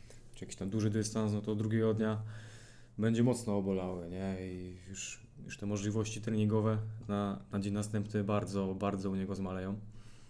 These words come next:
No, ale wiesz, drugiego dnia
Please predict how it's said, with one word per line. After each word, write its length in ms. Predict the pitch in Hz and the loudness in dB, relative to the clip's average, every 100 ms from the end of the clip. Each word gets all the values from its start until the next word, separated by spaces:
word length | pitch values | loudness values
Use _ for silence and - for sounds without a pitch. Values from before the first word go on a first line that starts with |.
| - - - - - - | -18 -20 -20 -20 -16 -12
No, 80 | 90 92 95 - - - | -10 -10 -14 -18 -10 -2
ale 280 | 104 117 113 - | 2 2 2 -2
wiesz, 160 | 104 - | -4 -4
drugiego 320 | - 101 101 | -4 2 2
dnia 320 | 98 95 95 | 4 0 -2